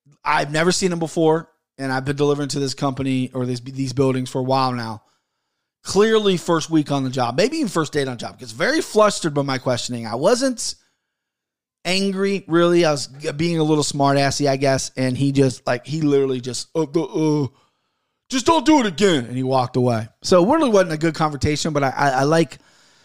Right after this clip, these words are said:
I like putting him in his place, and I put that motherfucker in his place. All right. U F C two fifty-six, baby.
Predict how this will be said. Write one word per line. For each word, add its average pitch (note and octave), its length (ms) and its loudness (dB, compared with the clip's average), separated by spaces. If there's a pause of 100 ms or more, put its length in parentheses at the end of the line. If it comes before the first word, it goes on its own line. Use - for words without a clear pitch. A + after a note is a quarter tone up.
(180)
I D#3 80 0
like F#3+ 180 2
putting F#3 240 0
him D3+ 80 -4
in C#3 80 -2
his A2 100 -8
place, - 460 -6
and A#2 80 -12
I A2+ 80 -14
put - 380 -4
that C3+ 180 -6
motherfucker A#2+ 640 -4
in D#3+ 120 0
his C#3 120 -2
place. C#4+ 1080 4
All A3+ 120 4
right. G3 600 2 (800)
U B3 140 0
F A#3 60 2
C A#3+ 140 -4
two B3 140 -4
fifty-six, A#3+ 640 0
baby. A#3 960 4